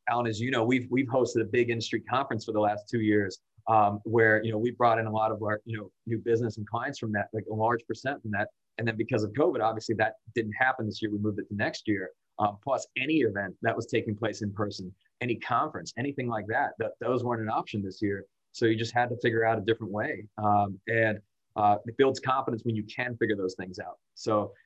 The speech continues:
again, I think the bigger thing, the, the, the bigger skill set to prioritize is really just your adaptability and flexibility.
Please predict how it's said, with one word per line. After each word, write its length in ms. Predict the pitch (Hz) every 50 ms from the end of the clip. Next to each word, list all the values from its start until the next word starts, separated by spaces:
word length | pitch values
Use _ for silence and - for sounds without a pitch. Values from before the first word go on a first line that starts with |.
| -
again, 180 | 113 110 120 113
I 80 | 107 107
think 160 | - 147 117
the 80 | -
bigger 260 | 104 104 131 131 135 123
thing, 220 | - 139 131 123
the, 220 | 117 113 110 107 -
the, 220 | 120 117 113 110 - -
the 60 | 113
bigger 180 | 104 127 131 127
skill 300 | - - - 127 123 120
set 200 | - - 123 - -
to 40 | 110
prioritize 600 | 110 113 110 113 113 110 117 117 107 107 101 104
is 100 | 95 98
really 220 | 113 113 113 107
just 240 | 98 107 104 101 - _ _ _ _ -
your 160 | 110 110 107 -
adaptability 800 | 107 104 123 120 120 - - 104 95 113 113 117 113 113 110 110
and 100 | - 107 104 -
flexibility. 680 | 117 113 110 - 107 98 107 107 110 113 127 151 151